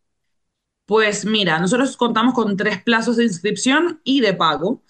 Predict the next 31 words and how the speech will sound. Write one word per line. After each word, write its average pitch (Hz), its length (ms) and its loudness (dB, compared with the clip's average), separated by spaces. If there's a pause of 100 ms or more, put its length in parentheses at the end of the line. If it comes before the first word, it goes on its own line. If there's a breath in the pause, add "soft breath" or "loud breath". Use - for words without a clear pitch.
(340 soft breath)
El 208 160 0
primer 214 320 -2
plazo 240 300 2
de 240 40 4
inscripción 226 720 0
ya, 180 420 2
ya 180 120 2
ha 180 40 -2
pasado, 247 400 2
que 226 60 -6
era 185 80 0
hasta 196 220 -4
finales 190 580 0
de 185 580 2
marzo. 240 540 0 (220)
Ahora 185 180 2
nos 208 120 -2
encontraríamos 190 840 0
en 170 280 0
abril 185 420 0
en 175 60 0
el 165 60 -4
segundo 180 360 -2
plazo 202 240 -2
de 214 80 -8
inscripción, 240 680 0 (360 soft breath)
que 214 140 0
este 208 200 -2
plazo 240 300 0
de 240 60 4
inscripción 240 840 0